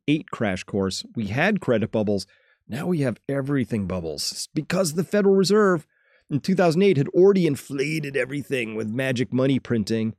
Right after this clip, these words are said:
And today they've magically money printed more in the context of covid. The, we, they doubled the Federal Reserve balance sheet. We'll talk about what that means in chapter two. It's a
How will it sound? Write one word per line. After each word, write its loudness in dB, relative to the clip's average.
And -2
today 4
they've 2
magically 0
money 2
printed -2
more 6
in 2
the 2
context 0
of -6
covid. 2
The, -2
we, 0
they 2
doubled 0
the -2
Federal 0
Reserve -2
balance 2
sheet. 0
We'll -4
talk 0
about 2
what 2
that 0
means -2
in -4
chapter -4
two. 0
It's 0
a 0